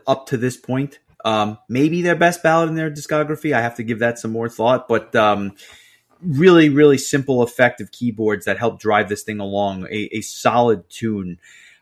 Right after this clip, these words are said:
I like it. I really like the next one, Alien Shivers. This song has almost, like, a techno vibe to it, which I thought was really, really cool. And I think that's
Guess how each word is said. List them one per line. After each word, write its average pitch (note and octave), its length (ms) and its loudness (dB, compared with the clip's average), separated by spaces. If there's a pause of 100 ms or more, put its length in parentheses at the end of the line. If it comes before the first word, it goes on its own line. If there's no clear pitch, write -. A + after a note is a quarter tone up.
(360)
I D3+ 100 2
like D#3+ 280 6
it. G2+ 240 -4 (520)
I C3+ 60 -2
really D3+ 380 6
like C3 220 4
the A#2+ 80 -4
next A#2+ 220 -4
one, G#2+ 140 -4
Alien A2 380 -6
Shivers. F#2 540 -6
This - 280 -4
song C3+ 320 2
has B2 220 -6
almost, B2 320 -4
like, G2 120 -12
a D#2+ 60 -16
techno G#2+ 480 -8
vibe F2 360 -4
to G2+ 140 -6
it, F2+ 200 -6
which A2 180 -8
I A2 80 0
thought A#2+ 280 0
was G#2+ 140 -6
really, B2 400 0
really A2+ 300 -2
cool. A2+ 320 -2
And G#2+ 80 0
I G#2+ 60 -6
think C#3+ 200 -8
that's C3+ 320 -4